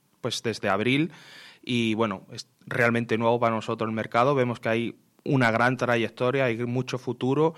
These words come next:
y hay muchas, eh, parcelas donde poder jugar, ¿no? Entonces eso nos interesa mucho. Y, y a largo plazo, pues, simplemente asentar bien la empresa en todos los aspectos y poder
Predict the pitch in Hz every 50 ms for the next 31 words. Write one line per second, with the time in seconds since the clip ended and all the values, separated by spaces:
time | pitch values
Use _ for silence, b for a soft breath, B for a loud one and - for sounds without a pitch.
0 | B B B B B B - 127 117 120 120 120 127 131 127 - - 131 123 123
1 | 120 120 120 120 117 117 117 117 113 117 113 - - - - - 113 110 110 110
2 | 110 110 110 110 110 - - 117 - - - - 131 127 131 135 139 135 135 131
3 | 127 123 117 - 120 113 110 107 - - 104 101 107 98 92 90 95 104 123 131
4 | 110 95 107 98 - 113 - - 110 - - 127 120 117 113 104 - 113 107 110
5 | 107 101 107 104 101 101 101 - - 95 B B B B B B B B B B
6 | - 123 120 117 113 110 107 107 104 101 98 98 95 95 95 92 90 87 82 78
7 | - - _ _ 120 113 107 107 113 120 123 135 123 127 135 131 127 - - 160
8 | 151 - 123 110 101 - - - - - - _ _ _ - - - 131 123 127
9 | 120 120 117 117 - 131 120 - - 117 110 107 117 113 110 107 - _ 131 123
10 | 117 120 123 120 113 110 110 - b b b b b b b b b b - 120
11 | 113 113 107 - 120 120 120 - - 135 127 110 120 113 113 113 113 - 120 -
12 | - 127 123 127 - - 156 156 151 - 127 117 113 110 - 110 104 104 110 110
13 | 107 110 110 107